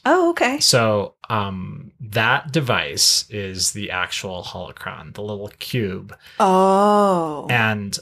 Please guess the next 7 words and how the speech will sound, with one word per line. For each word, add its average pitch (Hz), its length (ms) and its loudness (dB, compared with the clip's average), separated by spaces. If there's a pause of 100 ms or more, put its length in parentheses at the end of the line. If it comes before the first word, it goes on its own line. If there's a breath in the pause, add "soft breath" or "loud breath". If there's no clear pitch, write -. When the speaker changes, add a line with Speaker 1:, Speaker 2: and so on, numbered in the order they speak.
Speaker 2:
holocrons 120 1120 0 (180)
require 110 920 0 (220)
the 107 160 -6
Force 127 640 4
to - 200 -2
open 101 280 -6
them. - 340 -14